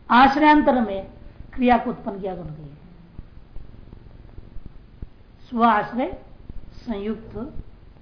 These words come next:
होते हुए जो आश्रयांतर दूसरे आश्रय में क्रिया को पैदा करे,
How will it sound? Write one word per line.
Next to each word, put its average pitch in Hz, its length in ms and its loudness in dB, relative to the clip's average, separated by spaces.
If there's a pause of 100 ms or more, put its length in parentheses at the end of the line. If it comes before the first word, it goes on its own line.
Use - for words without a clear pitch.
(140)
होते 202 240 -4
हुए 175 300 -4 (680)
जो 220 80 4
आश्रयांतर 285 640 6
दूसरे 254 340 2
आश्रय 214 360 4
में 180 160 -4
क्रिया 208 240 0
को - 100 -8
पैदा 165 240 -12
करे, 151 200 -16